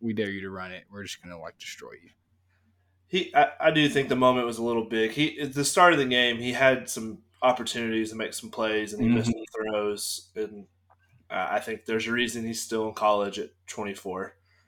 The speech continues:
Speaker 1: He didn't really scramble out of the pocket. I don't know if a single time he did.
Speaker 2: He
Speaker 1: Like, maybe
Speaker 2: apparent-
Speaker 1: not one time.
Speaker 2: he apparently isn't much of a rusher anymore. He was, he did that a lot at Indiana, and then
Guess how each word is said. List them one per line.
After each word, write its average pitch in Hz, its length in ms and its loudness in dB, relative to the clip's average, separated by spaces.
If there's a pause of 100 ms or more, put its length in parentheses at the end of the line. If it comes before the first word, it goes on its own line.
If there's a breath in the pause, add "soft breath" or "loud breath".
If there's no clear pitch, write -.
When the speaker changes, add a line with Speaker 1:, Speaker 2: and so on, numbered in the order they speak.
(560 soft breath)
Speaker 1:
He - 140 -4
didn't 247 220 2
really 180 200 4
scramble 143 420 4
out 123 80 4
of 127 60 2
the 110 60 -2
pocket. 120 340 0
I 131 40 2
don't 180 100 2
know 143 120 4
if 110 60 2
a 101 80 -4
single 120 260 0
time 107 300 -6
he 92 60 -10
did. 95 260 -10 (400 loud breath)
Speaker 2:
He 165 200 2
Speaker 1:
Like, 196 200 -2
maybe 113 200 2
Speaker 2:
apparent- 277 200 2
Speaker 1:
not 123 180 2
one 120 340 2
time. 98 320 -2 (420)
Speaker 2:
he 143 180 -2
apparently 151 600 0
isn't 135 240 2
much 127 200 -2
of 123 80 -6
a 113 80 2
rusher 123 440 2
anymore. 160 380 2
He 147 100 2
was, 113 240 0 (120)
he 127 100 -2
did 123 160 2
that 123 140 6
a 117 40 8
lot 117 260 8
at 107 100 -6
Indiana, 127 800 2
and 113 100 -4
then 107 300 -4